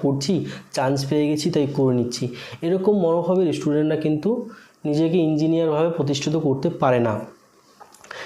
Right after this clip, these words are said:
এটা একটা কোশ্চেন তোমার, আমার, আ-, আ-, আমি মনে করি যে তোমার কিন্তু এরকম মেন্টালিটি নয়, তাই তুমি কিন্তু এই কমেন্টটা করেছো, তাহলে অবশ্যই কিন্তু নিজেকে সাকসেস করতে, হতে পারবে।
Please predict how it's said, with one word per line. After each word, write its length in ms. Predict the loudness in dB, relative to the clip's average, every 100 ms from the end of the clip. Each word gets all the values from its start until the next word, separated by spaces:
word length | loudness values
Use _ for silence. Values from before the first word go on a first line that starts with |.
| -6
এটা 140 | 2 2
একটা 160 | 4
কোশ্চেন 380 | 4 4 4 4
তোমার, 200 | 4 2 2 -4 -8 0
আমার, 280 | 4 4
আ-, 40 | 4
আ-, 320 | 2 2 0 0
আমি 160 | 2 4
মনে 180 | 4
করি 200 | 4 2
যে 60 | 2
তোমার 360 | 2 2 2 4
কিন্তু 340 | 2 2 0
এরকম 560 | 2 2 2 2 2 4
মেন্টালিটি 480 | 2 2 2 2
নয়, 300 | 4 4 2 0 -6 -14 -4
তাই 220 | 2 2 4
তুমি 160 | 2 4
কিন্তু 300 | 2 2 2
এই 200 | 2 2
কমেন্টটা 400 | 2 2 2 2
করেছো, 500 | 2 2 2 -2 -4 -12 -14 -2
তাহলে 220 | 0 2
অবশ্যই 460 | 2 2 0 0
কিন্তু 300 | 2 2 2
নিজেকে 300 | 2 2 0
সাকসেস 420 | 0 0 -2 -4 -4
করতে, 340 | -4 -4 -4
হতে 220 | -2 2
পারবে। 280 | 4 4 2